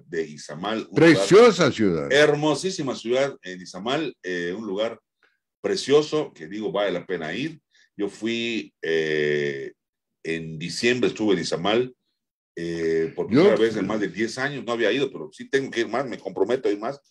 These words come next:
Speaker 1: Está pre-, se come,
Speaker 2: Sí, se come muy
Speaker 1: se
Speaker 2: rico.
Speaker 1: come
Speaker 2: Bien.
Speaker 1: delicioso.
Speaker 2: Hay unos restaurancitos.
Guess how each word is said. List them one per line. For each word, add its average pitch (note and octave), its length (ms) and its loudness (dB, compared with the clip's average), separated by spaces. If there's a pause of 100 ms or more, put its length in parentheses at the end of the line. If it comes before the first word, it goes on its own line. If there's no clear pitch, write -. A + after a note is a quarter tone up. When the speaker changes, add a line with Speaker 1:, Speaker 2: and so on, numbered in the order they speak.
(180)
Speaker 1:
Está - 200 -14
pre-, G#2 100 -10
se - 300 -6
come, G3+ 500 4 (460)
Speaker 2:
Sí, A2+ 180 0
se G2+ 140 -8
come E3+ 180 2
muy C#3 120 4
Speaker 1:
se C3+ 80 0
Speaker 2:
rico. F#2 220 -2
Speaker 1:
come E3+ 400 -2 (280)
Speaker 2:
Bien. E2 340 -6
Speaker 1:
delicioso. E2+ 500 -14 (260)
Speaker 2:
Hay C#3+ 180 4
unos C3+ 200 0
restaurancitos. E2+ 1300 -4